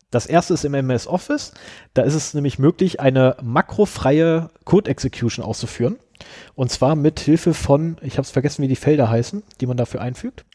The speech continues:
Egal, jedenfalls, man fel-, fügt jedenfalls Felder ein. Und als Datenquelle für das Feld sagt man einfach, ähm, ja, C M D Punkt exe mit beliebigen Befehl, der ausgeführt werden soll, dahinter.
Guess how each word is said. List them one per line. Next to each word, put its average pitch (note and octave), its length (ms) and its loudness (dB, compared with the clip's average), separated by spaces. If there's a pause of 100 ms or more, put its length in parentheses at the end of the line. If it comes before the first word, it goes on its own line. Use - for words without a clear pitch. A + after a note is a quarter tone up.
Egal, B2+ 260 4
jedenfalls, B2+ 260 2
man B2 100 -4
fel-, C3+ 340 0
fügt D3 500 -4
jedenfalls B2+ 280 -2
Felder E3+ 280 2
ein. D3 240 -2 (500)
Und C3 280 0
als B2 240 0
Datenquelle D3 520 2
für C3+ 200 0
das B2 160 2
Feld C#3+ 220 2
sagt - 220 0
man B2+ 100 -4
einfach, B2 560 0
ähm, A#2 300 -2 (100)
ja, A2 500 2
C - 120 0
M A#2+ 140 2
D B2+ 120 4
Punkt B2 280 -4
exe B2 320 -2
mit - 280 -2 (160)
beliebigen B2 360 0
Befehl, A#2+ 240 2
der B2 100 2
ausgeführt A#2+ 400 -2
werden A2+ 160 2
soll, A2 140 0
dahinter. G#2+ 360 0